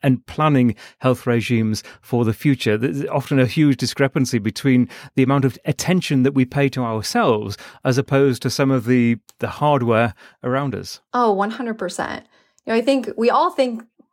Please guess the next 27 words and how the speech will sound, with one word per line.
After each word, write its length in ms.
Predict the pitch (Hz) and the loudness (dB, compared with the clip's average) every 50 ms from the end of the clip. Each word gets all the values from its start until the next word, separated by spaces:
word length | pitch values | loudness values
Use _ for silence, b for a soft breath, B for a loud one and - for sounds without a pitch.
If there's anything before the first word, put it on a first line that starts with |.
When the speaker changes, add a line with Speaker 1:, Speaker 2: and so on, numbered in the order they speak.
| _ _ - | _ _ -10
Speaker 2:
to 140 | - 247 | -8 -6
some 220 | 226 233 277 269 254 | -2 0 0 0 0
extent 340 | 240 226 226 - 202 190 196 | -2 -6 -4 -4 -4 -2 -2
that 100 | 196 196 | -2 -2
we're 140 | 196 190 185 | 0 0 0
invincible, 640 | 185 180 165 175 170 175 - - - - - - - | -2 -2 -6 -8 -8 -8 -12 -10 -10 -10 -10 -10 -6
right? 340 | 208 196 196 202 196 - b b b b b b b | -4 -2 0 0 -2 -4 b b b b b b b
That, 420 | - 202 190 190 190 185 185 - - | 0 2 2 4 2 0 -2 -4 -2
"Oh, 180 | - 240 254 247 | 0 2 4 4
well, 420 | 247 240 233 226 226 220 226 202 | 4 4 4 4 4 4 2 2
you 60 | 214 214 | 0 -2
know, 120 | 208 208 | -2 -2
I'm 120 | 214 214 | -2 -2
young. 420 | 202 196 202 214 196 190 185 185 185 | -2 0 0 0 0 -2 -4 -6 -10
I 220 | - - 190 196 | -8 -6 -6 -4
don't 120 | 214 226 220 | -4 -4 -4
need 120 | 233 220 | -2 0
to 80 | 220 208 | 0 0
worry 220 | 202 208 208 208 | 2 2 0 0
about 260 | 208 208 202 190 190 | 2 2 0 0 0
glucose 420 | 196 202 190 190 214 196 190 190 - | -2 -2 -2 0 0 -2 -2 -2 -6
because 280 | - 202 - 208 196 208 | -10 -8 -8 -8 -6 -6
my 120 | 190 185 | -6 -6
annual 440 | - 208 202 208 214 214 202 196 185 | -4 -4 -4 -2 0 0 0 2 2
lab 320 | 190 185 180 185 185 180 | 4 4 4 2 2 0
is 180 | - 185 190 - | -4 -8 -8 -4
fine." 480 | - 214 233 196 - - - - 196 | -4 -2 -2 -2 -4 -6 -14 -16 -18